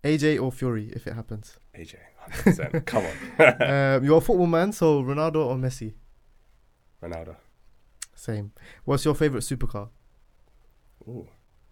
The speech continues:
Speaker 2: the one I drive.
Speaker 1: Ooh,
Speaker 2: I'm not really a car
Speaker 1: I like
Speaker 2: person,
Speaker 1: that.
Speaker 2: though.
Speaker 1: I like that.
Speaker 2: I'm not really a car person, so, um,
Speaker 1: <laughs>
Speaker 2: easy. <laughs>
Speaker 1: Um, horror or comedy movie?
Speaker 2: Comedy, definitely.
Speaker 1: When you're not working, how do you like to spend your time?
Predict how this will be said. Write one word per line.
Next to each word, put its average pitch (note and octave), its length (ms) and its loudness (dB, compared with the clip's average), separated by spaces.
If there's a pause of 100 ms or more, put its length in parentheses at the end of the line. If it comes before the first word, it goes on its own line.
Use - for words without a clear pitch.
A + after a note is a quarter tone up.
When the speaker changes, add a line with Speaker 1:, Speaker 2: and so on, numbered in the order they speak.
(100)
Speaker 2:
the - 80 -20
one A2 100 -16
I G2+ 60 -14
drive. A2+ 320 -18 (840)
Speaker 1:
Ooh, D#3 160 -6
Speaker 2:
I'm F#4 80 0
not C#4+ 120 4
really D3 160 2
a C3 40 0
car C3 180 2
Speaker 1:
I - 20 4
like D#3 100 0
Speaker 2:
person, B2 340 2
Speaker 1:
that. F2+ 60 0
Speaker 2:
though. D2+ 160 -4 (300)
Speaker 1:
I A2+ 60 -8
like C#3+ 260 -4
that. B2+ 120 -12
Speaker 2:
I'm G#2+ 80 -6
not B2 120 -4
really A#2 140 -2
a A2 40 -2
car A2+ 200 -2
person, G2 440 -8 (260)
so, F2+ 300 -6
um, F2+ 200 -14 (640)
Speaker 1:
<laughs> - 240 6
Speaker 2:
easy. F3+ 240 6 (760)
<laughs> C3 100 -8
Speaker 1:
Um, B2+ 360 2
horror E3 280 6
or D3 160 2
comedy C3 340 -2
movie? A2 360 -6 (340)
Speaker 2:
Comedy, F2 320 -8 (160)
definitely. - 380 -20 (320)
Speaker 1:
When B2 180 0
you're C#3 80 0
not C3 160 -2
working, C3 300 0
how B2 120 -4
do B2 100 -6
you A#2+ 60 -6
like A#2 120 -8
to - 60 -18
spend A#2 220 -10
your A2 80 -10
time? G#2+ 300 -16